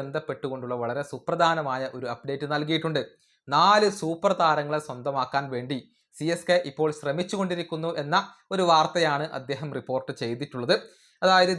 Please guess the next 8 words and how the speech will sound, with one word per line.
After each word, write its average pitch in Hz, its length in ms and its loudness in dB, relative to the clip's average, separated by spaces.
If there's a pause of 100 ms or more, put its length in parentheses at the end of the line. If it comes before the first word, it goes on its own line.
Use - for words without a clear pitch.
ദീപക് 214 440 0
ചഹർ, 170 280 4 (360)
അതുപോലെ 170 360 4
തന്നെ, 170 220 2 (180)
ഏഹ്, 147 140 -4
ഗ്ലെൻ 165 180 2 (100)
മാക്സ്വെൽ, 175 500 2 (420)
തുഷാർ 196 340 4